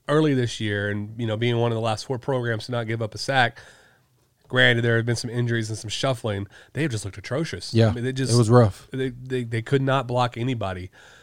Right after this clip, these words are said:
Speaker 1: uh, this past week. And so you going against, uh, Tulsa, which, you know, you, they, they, they sh-, they should be able to handle Tulsa.
Speaker 2: They should
Speaker 1: Should.
Speaker 2: be able to.
Speaker 1: Um,
Speaker 2: Now,
Speaker 1: but
Speaker 2: what team shows up,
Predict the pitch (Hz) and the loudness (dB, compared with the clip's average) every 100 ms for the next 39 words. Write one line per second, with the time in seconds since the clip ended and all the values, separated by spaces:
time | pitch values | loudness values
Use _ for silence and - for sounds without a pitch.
0 | - _ 104 104 98 98 - 92 - 98 | -20 _ -6 -4 -4 -4 -2 -4 -4 -10
1 | 87 - _ _ _ - - 113 123 123 | -12 -16 _ _ _ -20 -12 -2 2 2
2 | 117 117 110 113 120 135 147 131 139 123 | 2 -2 -4 -4 2 4 4 4 2 2
3 | - - _ 120 113 113 107 107 110 _ | -6 -12 _ -4 -2 0 0 -2 -4 _
4 | _ _ _ _ _ _ 156 160 - 127 | _ _ _ _ _ _ 4 4 4 2
5 | 127 120 120 - - - - _ _ _ | 2 2 2 0 -4 -6 -12 _ _ _
6 | 123 123 123 131 139 131 127 - 131 131 | -2 0 2 2 2 -2 -4 -6 -14 -14
7 | - _ _ 135 151 - - 165 156 - | -16 _ _ 0 2 2 4 4 4 4
8 | 156 143 139 120 113 113 107 _ _ _ | 4 4 2 2 0 -2 -4 _ _ _
9 | 123 107 117 107 101 98 92 _ _ _ | -4 -2 0 0 0 -2 -4 _ _ _
10 | - 107 - - - _ _ 113 107 - | -6 -6 -6 -14 -20 _ _ 2 2 8
11 | 175 139 123 107 98 98 - - - _ | 8 10 10 10 6 0 -6 -10 -12 _
12 | _ _ 104 101 98 95 95 110 113 120 | _ _ -8 -4 -4 -6 0 4 6 6
13 | - 143 131 - 135 135 170 220 - | 6 6 6 8 8 10 8 6 0